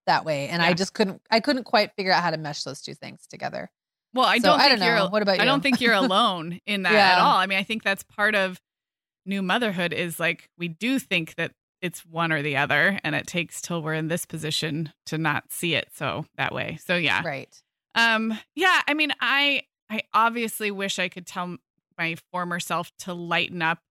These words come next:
Speaker 2: a little bit. I mean, that's kind of the <laughs> predominant feeling.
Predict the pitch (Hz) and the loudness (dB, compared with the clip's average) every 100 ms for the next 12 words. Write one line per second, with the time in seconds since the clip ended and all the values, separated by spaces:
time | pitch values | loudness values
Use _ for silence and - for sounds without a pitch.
0 | _ 190 185 180 185 180 175 208 - 190 | _ -8 -4 -2 -2 0 2 4 2 0
1 | 190 190 196 - 202 180 170 165 - 185 | 2 0 0 -4 -2 -2 -4 -10 -10 -8
2 | 180 160 160 202 196 - _ 233 214 214 | -4 -2 0 0 0 -2 _ 0 2 2
3 | 233 | 2